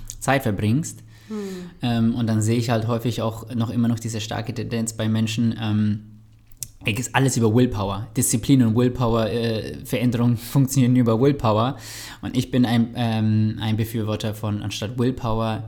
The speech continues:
Speaker 1: Environmental Power
Speaker 2: Mhm.
Speaker 1: oder Friend Power.
Speaker 2: Mhm.
Speaker 1: Dieses ganze Accountability-Ding. Und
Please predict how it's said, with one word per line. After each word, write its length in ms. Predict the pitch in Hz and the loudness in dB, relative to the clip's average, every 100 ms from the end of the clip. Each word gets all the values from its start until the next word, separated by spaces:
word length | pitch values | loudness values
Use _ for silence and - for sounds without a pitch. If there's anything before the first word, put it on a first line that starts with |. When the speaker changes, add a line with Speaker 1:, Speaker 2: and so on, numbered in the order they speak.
| - | -8
Speaker 1:
Environmental 680 | 120 113 107 104 104 110 110 | -2 2 2 0 0 -2 -4
Power 400 | 104 101 101 - | -8 -6 -6 -8
Speaker 2:
Mhm. 220 | 190 196 | -10 -6
Speaker 1:
oder 160 | 113 190 | -4 -4
Friend 380 | 180 - 113 110 | -2 -2 -2 -4
Power. 360 | 104 - 107 - - | -8 -8 -10 -14 -10
Speaker 2:
Mhm. 300 | 208 240 254 | -4 -2 -2
Speaker 1:
Dieses 160 | 104 104 | -2 -2
ganze 240 | 110 107 | -2 -2
Accountability-Ding. 960 | 104 113 107 107 117 110 104 107 101 | -2 -2 0 0 -2 -2 -6 -8 -6
Und 200 | 95 98 | -4 -6